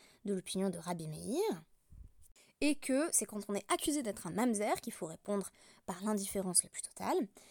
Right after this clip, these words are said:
mais si on se tait quand on est accusé d'être un halal, alors là, euh, il semble qu'on dévoile sa propre honte, sa propre culpabilité. Donc il me semble que l'orientation halachique va plutôt dans le sens, euh, de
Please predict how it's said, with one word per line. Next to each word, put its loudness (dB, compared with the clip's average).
mais 10
si 2
on -4
se 6
tait 2
quand -8
on 0
est 0
accusé 2
d'être -4
un -10
halal, 2
alors -2
là, 4
euh, -8
il -2
semble 8
qu'on -6
dévoile 2
sa 8
propre 0
honte, 0
sa -8
propre -2
culpabilité. -8
Donc -2
il -2
me -6
semble 12
que 2
l'orientation 2
halachique -2
va 0
plutôt -2
dans 0
le -4
sens, 8
euh, -2
de 4